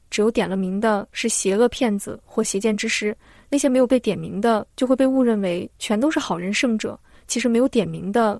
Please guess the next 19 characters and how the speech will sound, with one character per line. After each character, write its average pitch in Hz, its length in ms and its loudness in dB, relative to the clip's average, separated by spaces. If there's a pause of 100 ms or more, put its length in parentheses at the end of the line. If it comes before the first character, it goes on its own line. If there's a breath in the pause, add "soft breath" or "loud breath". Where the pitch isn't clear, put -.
都 240 120 4
在 233 120 4
无 208 140 0
常 202 240 -4
变 233 180 2
化 208 200 -4
中， 190 240 -6 (300)
也 208 100 0
许 214 140 -4
有 214 100 2
好 185 160 -6
变 202 200 -4
坏， - 260 -6 (220)
也 233 100 2
许 220 120 -2
变 233 180 2
得 226 80 2
更 262 200 2
好， - 320 -10